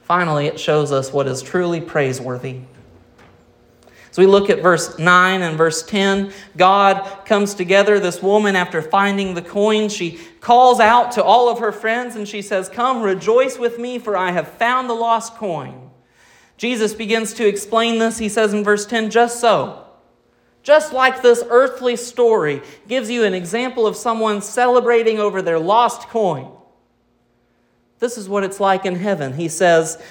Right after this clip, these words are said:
"Just so, I tell you, there is joy before the angels of God over one sinner who repents." Just in case any of you were confused, a coin does not have the ability to repent, but when we're talking about lost people,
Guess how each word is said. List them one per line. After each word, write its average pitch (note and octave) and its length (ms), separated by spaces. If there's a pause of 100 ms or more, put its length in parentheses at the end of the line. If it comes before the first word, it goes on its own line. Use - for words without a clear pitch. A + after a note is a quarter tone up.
(140)
"Just A#3 360
so, D#3 340
I D#3 100
tell G3 300
you, G#3 220
there E3 200
is C3+ 240 (380)
joy G#3+ 720 (480)
before G3 340
the F#3+ 200
angels D#3+ 480
of D#3 180
God C#3 420 (720)
over C#3+ 260
one D#3 320
sinner - 600 (800)
who D#3 140
repents." - 760 (2500)
Just E3 220
in C#3+ 120
case D3 240
any D3 180
of C#3 80
you C#3+ 160
were C3 160
confused, C3 600
a C3 40
coin D#3 380
does C3+ 180
not C#3+ 160
have C#3+ 240
the C#3 120
ability C#3 440
to C3 160
repent, C3+ 460
but C3+ 120
when C3+ 160
we're C3+ 120
talking C#3+ 420
about C#3 300
lost D3 360
people, C#3+ 440